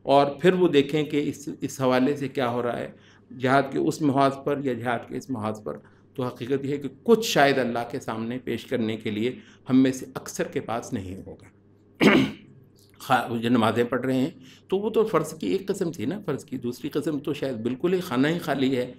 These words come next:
ہماری زندگیوں کے اندر۔ لب لباب یہ ہے کہ دین کے جو مختلف اجتماعی پروگرام ہیں نا دین کی اقامت کے، ان میں سے کسی نہ کسی پروگرام کا حصہ بننا یہ کم ترین چیز ہے جس کا دین آپ سے تقاضا کرتا ہے۔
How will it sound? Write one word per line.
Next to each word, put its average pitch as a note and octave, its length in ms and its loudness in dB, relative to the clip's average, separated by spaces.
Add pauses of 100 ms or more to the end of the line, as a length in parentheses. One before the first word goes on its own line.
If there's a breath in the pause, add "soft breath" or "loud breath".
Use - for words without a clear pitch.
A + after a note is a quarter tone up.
(260 loud breath)
ہماری B2+ 180 6
زندگیوں A2+ 400 0
کے C#3 140 -2
اندر۔ C#3 280 2 (360 loud breath)
لب C3 220 6
لباب C3 460 8
یہ A#2 100 4
ہے A2 340 -2 (380 soft breath)
کہ C3 120 -2
دین D3 380 2
کے D3+ 280 2
جو C3 180 4
مختلف D#3 600 0
اجتماعی C3+ 600 4
پروگرام B2+ 460 2
ہیں G2 120 -6
نا C3 180 -4 (180)
دین C3 400 4
کی C#3 200 -4
اقامت G#2 520 -4
کے، F#2+ 140 -14 (760)
ان E3+ 120 4
میں F#3 160 0
سے F3+ 220 -4
کسی D#3 220 -6
نہ E3 80 0
کسی D#3 260 -8
پروگرام C3 460 -2
کا C#3 160 -14 (120)
حصہ - 240 -4 (120)
بننا G#2+ 400 -4 (460)
یہ D3+ 340 -2 (120)
کم C#3 240 0
ترین E3 460 0
چیز A#2+ 300 -4
ہے A#2 140 -2 (460 soft breath)
جس B2 180 -6
کا B2+ 180 0
دین A2+ 220 -2
آپ G#2+ 180 -6
سے A#2+ 120 -6
تقاضا F#2 360 -10
کرتا - 320 -18
ہے۔ - 140 -20